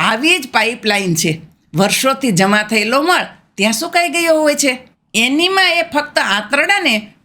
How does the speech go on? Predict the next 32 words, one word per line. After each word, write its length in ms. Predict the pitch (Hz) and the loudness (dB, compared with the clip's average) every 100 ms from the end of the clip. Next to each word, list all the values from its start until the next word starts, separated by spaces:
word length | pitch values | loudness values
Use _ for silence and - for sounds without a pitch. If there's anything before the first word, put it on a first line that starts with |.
| - | -2
પાણીથી 560 | 226 233 277 311 320 320 | 0 0 0 -2 0 0
સાફ 380 | - 233 262 - | 0 0 -2 -4
કરવાની 380 | 240 247 277 302 | -2 0 0 -2
પ્રક્રિયા 520 | - 196 233 202 156 | -2 0 2 2 0
છે. 160 | 151 165 156 _ - - | -2 -4 -8 _ -12 -4
આ 160 | 185 | 0
માટે 300 | 208 214 214 214 | 2 0 0 -2
બજારમાં 560 | 185 185 233 262 320 | 0 0 0 0 -2
કે 100 | 320 196 | -2 -4
ઓનલાઈન 500 | 196 269 320 269 185 170 - - | 0 2 2 0 -2 -6 -10 -8
સાદા 520 | - 214 220 247 330 254 | -2 -2 0 0 0 0
એનિમા 360 | 226 233 302 320 | -2 0 0 0
પોટ 280 | 220 226 220 | 2 2 2
મળે 240 | 175 165 | 0 2
છે. 160 | 165 165 - - _ - | 0 -6 -8 -20 _ -2
તેમાં 460 | 262 262 294 330 269 | 0 2 0 0 0
બસો 360 | 247 - 269 | -2 -2 -2
થી 180 | 277 311 | 0 -2
ત્રણસો 480 | 220 220 226 240 254 | 0 0 0 -2 0
એમ 240 | 240 240 | 2 0
એલ 100 | 247 | -2
ચોખ્ખું 380 | - 214 208 233 | 0 -2 -2 -2
પાણી 280 | 233 226 277 | 0 0 0
ભરી 320 | 285 392 196 160 - - - | 0 0 0 -4 -16 -14 -2
બાથરૂમમાં 720 | 185 214 - 269 302 320 330 | 0 0 -2 0 2 2 2
જઈને 320 | 359 359 311 220 - - | 0 0 0 -2 -6 -4
આ 180 | 214 294 330 | -2 -2 -2
પાણી 340 | 254 240 269 - | -2 0 0 0
આંતરડામાં 640 | 156 202 - 240 226 220 190 | 0 -2 -2 0 0 0 0
ચડાવવાનું 520 | 185 185 165 160 160 | 0 0 0 0 0
છે 200 | 156 147 - _ _ | -2 -6 -12 _ _
અને 180 | 190 190 | 0 0